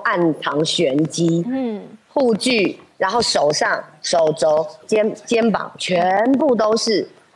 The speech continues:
Speaker 1: 但是大家看我，没有，我就是一般的
Speaker 2: 对啊，今天民进党
Speaker 1: 毛衣外套。
Speaker 2: 就是绑一个布条而已嘛，对不对？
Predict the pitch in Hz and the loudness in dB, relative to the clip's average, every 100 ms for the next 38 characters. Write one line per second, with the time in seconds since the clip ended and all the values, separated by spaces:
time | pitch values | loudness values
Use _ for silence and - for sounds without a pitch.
0 | - 208 214 202 196 196 156 123 - - | -4 0 0 0 -2 0 0 0 -2 -4
1 | 175 175 160 - 208 - 180 185 185 151 | 0 0 0 -4 -8 -6 -4 -2 -2 -2
2 | - _ _ - 190 185 185 160 - 262 | -8 _ _ -2 0 0 2 2 0 -2
3 | - - - 185 175 262 349 - - 370 | -2 0 2 2 2 2 0 0 0 0
4 | 403 - 262 330 - 392 269 254 220 233 | 0 0 0 0 0 0 0 0 0 0
5 | 269 220 202 226 226 | -2 -4 -6 -4 -2